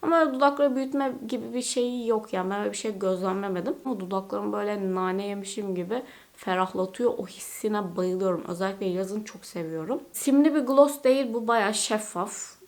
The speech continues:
bir gloss. Şimdi biz Eskişehir'e gittik, tamam mı? Eşim ve arkadaşlarımla gittik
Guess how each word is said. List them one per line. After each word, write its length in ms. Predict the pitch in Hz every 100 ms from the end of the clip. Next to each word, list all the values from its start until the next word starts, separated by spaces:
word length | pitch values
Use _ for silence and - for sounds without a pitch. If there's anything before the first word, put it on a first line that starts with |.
| -
bir 220 | 175 156
gloss. 280 | 170 160 233
Şimdi 120 | 302
biz 100 | 294 -
Eskişehir'e 600 | 226 - - 277 247 226
gittik, 640 | 214 185 233 - - - - -
tamam 400 | - 202 220 233
mı? 160 | 170 175
Eşim 380 | 202 - 240 240
ve 20 |
arkadaşlarımla 960 | 254 190 180 - 190 185 - 185 190 180
gittik 380 | 160 180 -